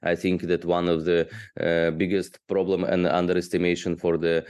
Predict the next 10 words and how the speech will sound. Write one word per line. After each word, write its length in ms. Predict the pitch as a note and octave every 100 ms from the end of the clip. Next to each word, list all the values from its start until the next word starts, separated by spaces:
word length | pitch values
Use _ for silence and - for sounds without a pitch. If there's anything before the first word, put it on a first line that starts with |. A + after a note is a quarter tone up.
| G#2+ - F2 F2
humanity 560 | F2+ G2+ F#2 F#2 F#2 F#2
that, 260 | F2 E2+ F#2
um, 560 | F2 E2+ E2+ E2+ E2+
uh, 300 | E2+ D#2+ D#2
f-, 280 | - F2 F2
since 280 | - F2+ F#2+
long 180 | F#2+ F#2
time 400 | - E2+ F2 F2
a 140 | D#2+
woman 300 | F2+ F2+